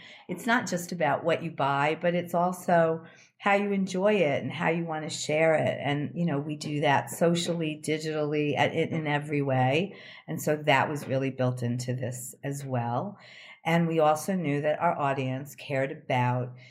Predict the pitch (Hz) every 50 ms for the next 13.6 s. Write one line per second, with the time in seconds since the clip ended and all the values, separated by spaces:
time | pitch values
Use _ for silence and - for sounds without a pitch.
0 | - _ _ _ _ _ - 220 254 294 294 233 165 143 147 - 170 160 165 170
1 | 170 170 180 202 220 226 226 - 208 190 180 170 170 - - - - - - 180
2 | 180 175 175 175 175 175 170 175 175 165 151 151 151 151 156 156 - - - -
3 | - - - 185 190 190 190 - - - - 165 160 185 185 - - 190 165 156
4 | 151 147 147 143 - 139 147 143 143 143 143 147 147 147 147 151 147 147 _ _
5 | _ _ _ - - 277 320 339 - 254 196 165 147 143 - - 135 139 139 -
6 | 156 156 147 147 147 147 147 - - 156 147 147 143 139 131 131 127 131 131 127
7 | 147 151 151 143 143 143 143 143 139 143 - - - _ _ 156 147 147 160 156
8 | 165 175 165 151 151 156 165 175 185 180 175 - 165 165 165 - - 139 160 208
9 | 226 226 - - 135 127 104 80 80 82 - 120 - - 156 156 - - 156 156
10 | 160 160 156 151 156 156 147 143 143 147 147 - - - 135 143 131 131 139 135
11 | - - 151 139 139 139 135 135 - 143 139 147 - - 139 139 143 135 127 -
12 | - 139 131 123 123 123 - - - _ _ 180 202 226 226 226 - - 233 269
13 | 330 370 311 - - 143 135 131 131 143 202 -